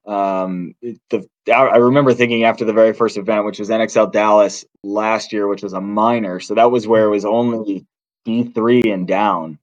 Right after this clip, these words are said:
D three and d-, yeah, D three and lower. So you didn't even have your upper divisionals or your pros or anything. And just the, the sales and the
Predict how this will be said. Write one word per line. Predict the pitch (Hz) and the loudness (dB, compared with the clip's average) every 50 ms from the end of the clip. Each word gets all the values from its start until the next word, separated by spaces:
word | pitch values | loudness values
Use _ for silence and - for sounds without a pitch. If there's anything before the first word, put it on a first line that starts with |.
| _ | _
D | - 113 107 | -10 -10 -8
three | - 117 123 139 | -6 -4 -4 -2
and | 143 135 | -2 -2
d-, | 139 - - | -4 -2 0
yeah, | 127 101 95 | 0 0 0
D | 92 110 123 120 | 0 -2 -2 -2
three | 120 120 117 123 131 | 0 2 4 4 4
and | 120 104 | 4 6
lower. | 104 113 120 113 92 73 76 78 | 6 6 6 6 4 2 -2 -8
So | - - 117 107 104 90 - - _ _ _ _ _ _ _ _ | -4 0 2 2 2 2 -2 -6 _ _ _ _ _ _ _ _
you | 110 113 | -4 -2
didn't | 127 151 160 | 0 2 2
even | 147 120 113 | 2 0 0
have | 113 127 131 127 | 2 2 2 2
your | 120 113 117 | 4 4 4
upper | 117 - 113 | 4 2 0
divisionals | 104 101 113 117 113 110 113 110 107 | -2 -2 -2 -2 -2 -2 -4 -4 -4
or | 110 | -4
your | 107 98 95 | -4 -4 -6
pros | - - 120 113 110 104 | -2 0 2 2 2 2
or | 104 107 | -2 -2
anything. | 110 110 98 104 104 98 92 92 - _ _ _ _ _ _ _ - | -4 -4 -4 -4 -4 -4 -4 -8 -12 _ _ _ _ _ _ _ -14
And | 98 95 | -8 -4
just | 110 131 131 - | -4 -4 -2 0
the, | 156 107 90 - _ _ _ - | -2 -2 -2 -6 _ _ _ -2
the | - - | 0 0
sales | - - - _ _ 131 117 117 127 131 139 147 147 151 143 127 | 0 -4 -12 _ _ 2 4 6 6 6 6 6 6 4 4 0
and | 127 120 101 | -4 -10 -10
the | - | -10